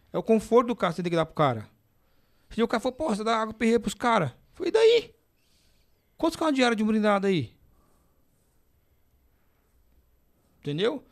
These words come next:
Aí os caras, "Pô, pô, mas meu carro consome, faz oito por litro." Pô, você tá numa meca, pô. Foi daí, irmão. Ele tá pagando, irmão. O meu cliente de Miami, cara, ele vem pra, ele vem pro Brasil, mano.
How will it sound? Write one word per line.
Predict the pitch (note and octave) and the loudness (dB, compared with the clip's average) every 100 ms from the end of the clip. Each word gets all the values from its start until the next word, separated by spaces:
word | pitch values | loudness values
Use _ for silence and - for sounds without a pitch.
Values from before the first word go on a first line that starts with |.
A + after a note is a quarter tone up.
| _ | _
Aí | - F#3 | -4 -2
os | G#3+ | 0
caras, | A#3 A3 | -2 2
"Pô, | A#3 | 0
pô, | A#3+ A#3 | 4 4
mas | G3+ F#3+ | 4 2
meu | G3+ | 2
carro | G#3+ A3+ G#3 | 2 0 -2
consome, | - G#3+ G#3+ G3 | -2 -2 -2 -2
faz | G#3 G3 | 0 2
oito | G#3+ G#3 | 0 -2
por | - G3+ | -4 -2
litro." | G3 F#3+ - A2 - - - - - _ | 2 0 -2 -10 -14 -20 -20 -20 -20 _
Pô, | G#3+ D#3 | 4 4
você | - | 2
tá | B2 | -6
numa | C3+ F3 | -2 -2
meca, | G3+ G#3+ - A#3+ | 0 0 -2 -2
pô. | - G#2+ - _ _ _ _ _ _ _ _ _ _ _ _ _ _ | 0 -2 -6 _ _ _ _ _ _ _ _ _ _ _ _ _ _
Foi | C#3 | -16
daí, | E3+ G#3 A#3 | -10 -6 -4
irmão. | C4+ F3+ - _ _ _ _ _ _ _ _ _ | -2 -4 -8 _ _ _ _ _ _ _ _ _
Ele | - | -14
tá | - D#3 | -10 -10
pagando, | - E3 A#2+ C3+ | -6 -6 -6 -6
irmão. | G3 - - _ _ _ _ _ _ _ _ _ _ - | -8 -10 -16 _ _ _ _ _ _ _ _ _ _ -10
O | |
meu | C3+ | -8
cliente | D3+ E3 D#3+ | -4 -6 -6
de | |
Miami, | F3+ D#3+ E3 A#3 E3+ | -6 -4 -4 -4 -4
cara, | C3 | -4
ele | C#3 | -4
vem | C#3 | -4
pra, | E3+ | -6
ele | D#3+ | -4
vem | C#3 | -4
pro | F3 E3 | -6 -6
Brasil, | D#3 C3+ B2+ G#3+ | -2 -2 -2 -4
mano. | D#3+ B2 | -4 -6